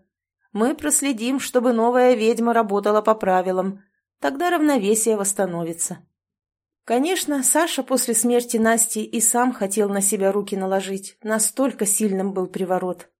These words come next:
Он даже после смерти ведьмы работал. По совету Воронихи мама Сашу напоила отваром травы и привезла на соседской машине к бабушке спасать.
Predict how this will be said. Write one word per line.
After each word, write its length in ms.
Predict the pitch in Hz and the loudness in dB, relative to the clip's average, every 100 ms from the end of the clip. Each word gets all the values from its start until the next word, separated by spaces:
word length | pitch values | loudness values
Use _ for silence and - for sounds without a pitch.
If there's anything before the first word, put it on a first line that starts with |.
| _ _ _ | _ _ _
Он 160 | 202 208 | -4 -2
даже 220 | 202 202 | -2 -2
после 300 | 208 208 220 | -4 -2 -2
смерти 560 | - 226 240 202 - 185 | 0 2 2 0 -4 -6
ведьмы 380 | 196 185 180 | -4 -4 -6
работал. 600 | 175 175 175 - 180 - _ _ _ _ _ _ | -6 -6 -8 -8 -10 -10 _ _ _ _ _ _
По 80 | 202 | -4
совету 460 | 208 240 330 349 233 | 0 2 2 0 0
Воронихи 640 | 202 190 226 294 277 254 - | 2 2 0 -2 -4 -6 -6
мама 400 | 214 254 311 196 | 0 2 2 2
Сашу 400 | 185 254 294 269 | 0 2 0 0
напоила 560 | 254 226 208 240 277 214 | 0 2 0 2 4 2
отваром 460 | 196 208 262 240 | 2 2 2 0
травы 500 | 233 240 208 170 - _ - | 0 0 0 -6 -10 _ -10
и 80 | |
привезла 580 | 196 190 185 175 180 240 | -6 -4 -4 -4 0 2
на 100 | 269 | 2
соседской 640 | - 202 - 226 233 - 190 | 0 -2 -2 0 -2 -4 -8
машине 520 | 175 - 226 262 254 | -8 -4 0 0 0
к 80 | 196 | -2
бабушке 480 | 170 170 170 - | -4 -6 -10 -8
спасать. 580 | 175 - 170 - 165 - | -10 -8 -6 -6 -10 -18